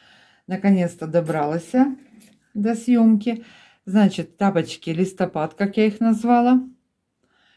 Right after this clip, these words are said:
Связала, м, разными цветами, чтобы вы могли посмотреть, как они выглядят вот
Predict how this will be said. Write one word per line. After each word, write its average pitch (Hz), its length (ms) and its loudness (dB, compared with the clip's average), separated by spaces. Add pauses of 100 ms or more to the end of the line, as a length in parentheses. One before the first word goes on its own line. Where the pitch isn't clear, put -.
(140)
Связала, 180 640 2 (720)
м, 147 540 -12
разными 202 480 4
цветами, 202 720 -2 (340)
чтобы 196 300 0
вы 202 120 6
могли 202 300 8
посмотреть, 202 640 0
как 180 200 -4
они 180 220 0
выглядят 156 720 -2
вот - 400 -12